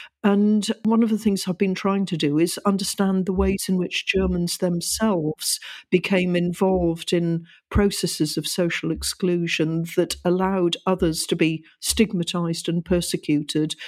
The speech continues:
whatever their self-identification. And I think that's a complicating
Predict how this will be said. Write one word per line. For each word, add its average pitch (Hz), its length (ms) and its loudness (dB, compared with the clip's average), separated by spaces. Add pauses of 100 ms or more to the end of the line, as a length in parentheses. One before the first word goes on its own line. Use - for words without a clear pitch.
(120)
whatever 175 460 0
their 156 400 -4
self-identification. 165 1400 -2 (320)
And 202 100 4
I 208 40 2
think 247 240 -2
that's 254 160 0
a 240 40 2
complicating 190 1120 0